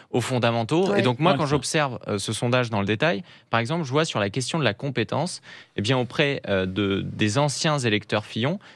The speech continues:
Speaker 1: Marine Le Pen est à onze et, euh, Éric Zemmour est à vingt-six.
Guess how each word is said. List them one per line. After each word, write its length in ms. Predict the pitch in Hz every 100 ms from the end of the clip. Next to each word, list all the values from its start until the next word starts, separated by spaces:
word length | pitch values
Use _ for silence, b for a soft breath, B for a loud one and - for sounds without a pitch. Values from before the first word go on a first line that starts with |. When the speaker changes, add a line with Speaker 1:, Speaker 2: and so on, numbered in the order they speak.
| B
Speaker 1:
Marine 280 | 120 120 123
Le 100 | 123
Pen 180 | 127 123
est 140 | 98
à 60 | 101
onze 280 | 120 175 - -
et, 360 | 117 123 156 -
euh, 460 | 104 98 95 95 87 - -
Éric 220 | 120 110 101
Zemmour 300 | 107 120 143
est 80 | 104
à 80 |
vingt-six. 580 | 95 127 135 - 139 -